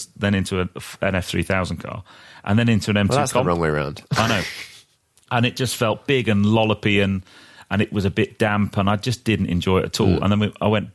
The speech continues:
Speaker 1: back on a B M W day a, about a month later and drove it a month later. And I thought,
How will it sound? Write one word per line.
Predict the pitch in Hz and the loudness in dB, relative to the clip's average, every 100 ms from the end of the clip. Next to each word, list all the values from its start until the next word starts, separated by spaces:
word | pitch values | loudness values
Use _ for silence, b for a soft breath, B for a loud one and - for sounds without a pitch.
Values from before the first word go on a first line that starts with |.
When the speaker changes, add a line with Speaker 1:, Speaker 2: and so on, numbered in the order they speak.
| _ | _
Speaker 1:
back | - 117 - _ | -2 -2 -6 _
on | - | -8
a | 92 | -6
B | - | -4
M | 95 92 | -4 -2
W | 92 87 | -6 -6
day | 85 - 87 85 | -6 -2 -2 -2
a, | - - | -10 -16
about | - 90 85 | -6 -4 -2
a | |
month | 85 87 - | -2 -6 -6
later | 85 87 - - | -8 -8 -10 -12
and | 85 | -12
drove | 78 87 85 | -6 -6 -6
it | - - _ _ - | -10 -16 _ _ -14
a | 87 | -8
month | 90 - | -8 -8
later. | 85 87 - - - | -10 -10 -12 -20 -16
And | 82 | -14
I | |
thought, | 85 - | -14 -16